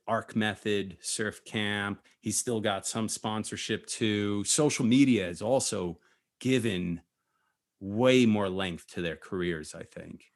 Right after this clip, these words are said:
you know, 'cause they're in much more control of what the public views. Whereas before, you were reliant on the surf magazines and, well,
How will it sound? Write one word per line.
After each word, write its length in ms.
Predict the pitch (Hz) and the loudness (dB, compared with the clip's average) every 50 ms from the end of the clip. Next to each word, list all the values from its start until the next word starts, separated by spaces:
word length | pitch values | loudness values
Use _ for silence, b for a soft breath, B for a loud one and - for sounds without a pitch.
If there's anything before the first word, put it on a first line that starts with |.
| _ _ _ _ _ _ _ _ | _ _ _ _ _ _ _ _
you 120 | 101 98 | -4 -2
know, 120 | 90 85 80 | -2 -4 -4
'cause 160 | - 107 87 | -6 -6 -2
they're 160 | 98 104 98 | -2 0 0
in 120 | 90 92 | 0 0
much 340 | 98 110 117 127 117 - - - | 2 2 2 0 0 -4 -2 -2
more 140 | 113 101 | -2 -2
control 640 | - - 92 85 - - - 135 120 92 85 78 - | -2 -4 -8 -8 -6 -6 -2 0 0 0 -2 -4 -8
of 100 | 82 82 | -10 -6
what 240 | 92 92 90 87 - _ _ | -6 -6 -6 -6 -10 _ _
the 280 | 107 98 107 95 95 92 _ _ _ | -8 -6 -6 -6 -6 -12 _ _ _
public 380 | - - 120 110 101 90 - | -6 -4 -4 -2 -4 -6 -6
views. 440 | - 85 101 113 113 90 80 71 - | -8 -2 0 0 2 0 -2 -6 -8
Whereas 200 | - 95 92 87 | -8 -8 -8 -8
before, 300 | - 85 - - 120 107 | -10 -14 -8 -6 -4 -4
you 120 | 95 92 92 | -4 -4 -4
were 80 | 90 | -4
reliant 440 | 87 85 90 101 104 107 101 92 - | -4 -4 -4 -4 -4 -4 -4 -6 -6
on 80 | 85 82 | -8 -8
the 80 | 80 78 | -6 -6
surf 340 | - - 113 110 104 - | -4 -2 -2 -2 -2 -2
magazines 640 | - 85 82 78 76 76 - 85 80 78 80 80 - | -4 -6 -6 -6 -8 -8 -8 -8 -8 -8 -10 -10 -10
and, 320 | 80 78 78 78 73 69 - | -10 -10 -10 -12 -12 -10 -6
well, 420 | 87 85 80 78 76 71 - _ | -6 -6 -6 -6 -10 -12 -14 _